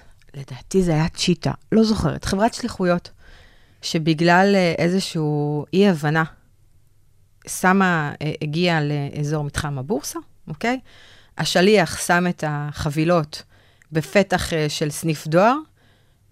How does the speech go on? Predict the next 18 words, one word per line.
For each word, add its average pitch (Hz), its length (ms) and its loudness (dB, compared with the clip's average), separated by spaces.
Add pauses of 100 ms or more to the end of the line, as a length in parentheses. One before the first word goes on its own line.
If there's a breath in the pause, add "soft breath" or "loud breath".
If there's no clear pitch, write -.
(220)
הוא 180 140 2
לא 208 140 6
ידע 214 340 4
שהבן 147 540 -4
אדם 175 240 0
שמפעיל 175 380 -6
את - 60 -10
הסניף 180 280 -6
דואר 226 240 2
הזה 165 260 2 (100)
לא 165 180 0
מגיע 156 360 0
לעבודה, 143 420 -2 (380)
אוקיי? 214 360 0 (540 soft breath)
כי 196 100 4
הוא 180 180 0
היה 160 160 -2
חולה. 143 280 -6